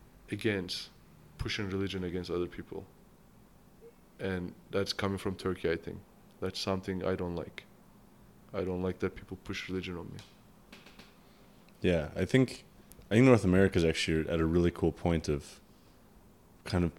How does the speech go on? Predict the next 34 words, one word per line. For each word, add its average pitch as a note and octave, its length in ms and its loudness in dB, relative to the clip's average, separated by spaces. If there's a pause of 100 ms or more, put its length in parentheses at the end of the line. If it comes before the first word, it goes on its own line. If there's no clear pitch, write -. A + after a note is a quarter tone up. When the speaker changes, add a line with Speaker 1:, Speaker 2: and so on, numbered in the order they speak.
Speaker 2:
pushing G2+ 480 2
religion G2 420 4
away, F#2 360 4
but E2+ 160 0
accepting E2+ 720 2
spirituality. E2+ 1080 2 (640)
But F#2 100 6
at F#2 60 8
the F2+ 80 6
same F#2+ 300 6
time, E2+ 520 4 (880)
I F2 80 2
think G2 320 4
religion F#2 400 10
is D#2 400 2 (200)
really, F2+ 400 8
really F2 240 8
important D#2+ 560 2
in D#2+ 200 0
the D#2 100 0
sense E2 260 2
of D2+ 120 -2
giving D#2+ 280 2
people D2+ 260 -4
meaning. D#2 400 -2 (600)
We, F2+ 220 8
we, F2+ 160 6
we F#2+ 200 8
hit F#2 120 8
on F2 120 8
that E2 140 6
earlier, E2+ 260 6
of C#2+ 80 -2
just D2+ 320 -2